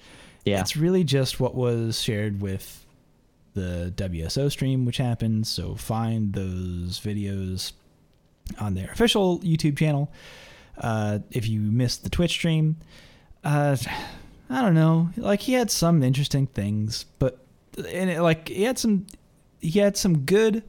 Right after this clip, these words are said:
Speaker 2: what I would say, uh, positive frame advantage pressure.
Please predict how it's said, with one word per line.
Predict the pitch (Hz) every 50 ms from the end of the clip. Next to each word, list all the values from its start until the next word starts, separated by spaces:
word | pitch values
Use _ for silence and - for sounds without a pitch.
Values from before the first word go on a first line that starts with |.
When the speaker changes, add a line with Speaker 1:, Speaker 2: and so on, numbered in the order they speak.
| - - - - - _ _ -
Speaker 2:
what | - - 135
I | 143 147
would | 151 151 139 117
say, | - - 117 113 107 104 101 98 98 101 - - - _ _ - _ _ _ _ _ _ _ - -
uh, | - - 65 73 78 - - _ _ _ _ _ _ _ _ _ _ _ _ _ _ _ - -
positive | - - 156 156 151 156 156 156 156 147
frame | - - - 139 135 135
advantage | 127 117 113 117 110 104 104 104 101 - -
pressure. | - - 90 92 - - 180 180